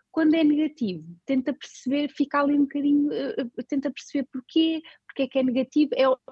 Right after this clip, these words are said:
é um negativo, eh, impactante ou é um negativo que eu posso, possa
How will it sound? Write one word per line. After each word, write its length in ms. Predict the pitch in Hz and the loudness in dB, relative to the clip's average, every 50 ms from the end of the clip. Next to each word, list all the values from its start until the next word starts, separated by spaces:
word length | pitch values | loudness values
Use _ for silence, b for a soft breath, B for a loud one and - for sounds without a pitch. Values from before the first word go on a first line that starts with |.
| - 247 | -6 -4
é 40 | 254 | -2
um 60 | 262 | 0
negativo, 1040 | 262 262 220 254 254 - - 247 220 202 202 202 214 214 208 202 196 196 185 - - | -2 -2 -2 -4 -6 -6 -6 -8 -8 -6 -6 -4 -4 -2 -2 -2 -2 -4 -6 -6 -4
eh, 720 | - 190 190 185 180 180 175 175 165 170 160 - - - - | -2 -2 -2 -2 -2 -2 -2 -2 -2 -2 -4 -4 -6 -6 -4
impactante 840 | - 196 185 - - 196 190 - - - 269 330 392 403 _ _ 381 359 359 359 - | -4 -4 -4 -4 -6 -8 -8 -4 0 0 2 2 0 -2 _ _ -8 -8 -8 -4 -2
ou 200 | - 269 269 269 | -2 -2 0 -2
é 80 | 254 254 | -4 -4
um 80 | 254 | -6
negativo 480 | 254 240 226 240 233 - - 247 240 - _ | -4 -2 -2 -4 -4 -4 -6 -8 -8 -8 _
que 100 | _ - | _ -6
eu 60 | 240 220 _ - | -6 -6 _ -4
posso, 540 | 233 226 226 - - - - 233 220 220 214 B B B _ _ | -4 -4 -4 -6 -10 -10 -4 -2 -2 -2 -4 B B B _ _
possa 480 | - 220 214 208 - - - 220 208 208 | -2 -2 -2 -2 -6 -8 -6 -4 -4 -4